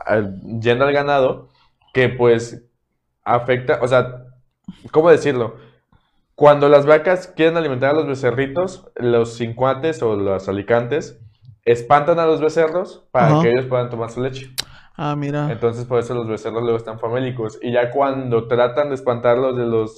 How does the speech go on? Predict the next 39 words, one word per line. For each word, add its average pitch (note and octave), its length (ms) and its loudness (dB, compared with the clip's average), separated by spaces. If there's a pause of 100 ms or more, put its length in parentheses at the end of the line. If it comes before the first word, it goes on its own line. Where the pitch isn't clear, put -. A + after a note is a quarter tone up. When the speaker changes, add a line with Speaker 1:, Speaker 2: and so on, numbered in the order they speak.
(160)
Speaker 1:
de A2 140 0
los A2 340 -2
ganados, C3 640 0 (120)
Speaker 2:
Ajá. D#3 380 2 (200)
Speaker 1:
van A2+ 220 0
con A#2 160 0
las A2 100 -2
mujeres E3+ 480 -4 (200)
que A#2 80 -8
están A2+ 180 -4
lactando. D#3+ 540 -2
Speaker 2:
Fíjate, F#3+ 200 2
esa, A3+ 200 2
esa A3 120 4
historia A3+ 240 8
no A3 80 4
la G#3 100 4
conocía, D#3+ 560 4
¿eh? E3+ 80 0
O F3+ 60 -6
sea, C3+ 420 -10 (640)
no, F3 240 6
no, F3+ 160 6
no F3 140 4
me, E3+ 260 2 (380)
no, D#3 560 -4
no D#3+ 100 -2
me E3+ 120 2
tocó D#3+ 500 0
escuchar D#3+ 400 0
esa D#3+ 240 0
historia. F3 300 0
Está G#3 180 4
muy G3 160 4
interesante F3+ 560 2
porque C3+ 380 -2
dices D3+ 260 -6
tú D#3+ 160 -4
que, C3+ 240 -6